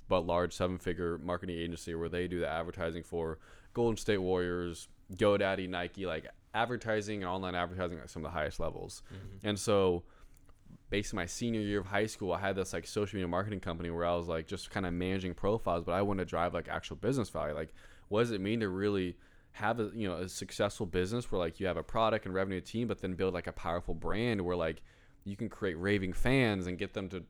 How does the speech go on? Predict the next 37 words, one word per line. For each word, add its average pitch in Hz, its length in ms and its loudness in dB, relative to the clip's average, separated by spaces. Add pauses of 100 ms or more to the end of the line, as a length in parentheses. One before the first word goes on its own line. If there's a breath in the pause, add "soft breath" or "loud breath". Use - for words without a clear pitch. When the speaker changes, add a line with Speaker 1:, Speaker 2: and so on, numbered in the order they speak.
(120)
Speaker 1:
share 127 320 2
your 117 140 6
brand 90 360 4
and 85 80 -4
share 139 160 0
your 127 140 6
social 104 300 4
media 92 220 4
and 92 120 -2
get 113 120 -4
people 110 160 -2
talk, 113 240 2
you 98 100 -2
know, 80 60 -2
drive 92 260 4
word 92 120 6
of 90 60 4
mouth 85 180 4
marketing, 110 380 2
you 78 80 0
know? 80 120 0
Word 98 260 0
of 104 60 2
mouth 98 140 0
Speaker 2:
Mm-hmm. 95 80 -6
Speaker 1:
marketing 90 260 0
is 87 100 -4
the 87 60 -4
most 82 200 -4
powerful - 280 2
form 92 180 -4
of 82 60 -4
marketing, 82 340 -2
but 98 120 0
if 90 120 -6
you 104 100 -2
can, 95 220 -2